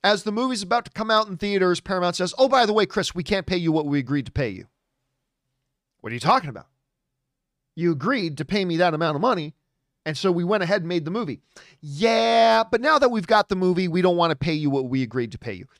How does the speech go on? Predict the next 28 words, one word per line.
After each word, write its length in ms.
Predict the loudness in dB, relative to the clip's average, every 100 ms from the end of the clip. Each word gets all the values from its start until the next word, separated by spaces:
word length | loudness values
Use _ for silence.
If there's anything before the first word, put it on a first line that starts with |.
| _ _
See, 180 | -8 -2
that 160 | 0
would 120 | 0
be 120 | -2 -4
different. 400 | -6 -8 -14 -16 _ _ _ _ _ _ _ _ _ _
But 120 | -8 -2
they 100 | -2
never 240 | -2 -2
actually 380 | -4 -4 -10 -8
made 360 | -4 -2 -2
the 80 | -4
movie. 540 | -4 -2 -4 -6 -20 _ _ _ _ _ _ _
And 120 | -8
if 60 | -2
they 100 | -2
don't 260 | 0 -2 0
make 240 | -2 -2
the 80 | -4
movie, 460 | 0 2 2 0
they 160 | -4 -2
don't 260 | 0 -2 2
owe 200 | 2 2
Chris 280 | -2 -6 -6
Pine 380 | -6 -6 -6 -6
anything. 560 | -6 -6 -6 -10 -20 _ _ _ _ _ _ _ _ _ _ _ _ _ _ _
With 140 | -2
Scarlett 380 | 2 4 4 4
Johansson, 800 | -2 -2 -4 -4 -4 -6 -8 -12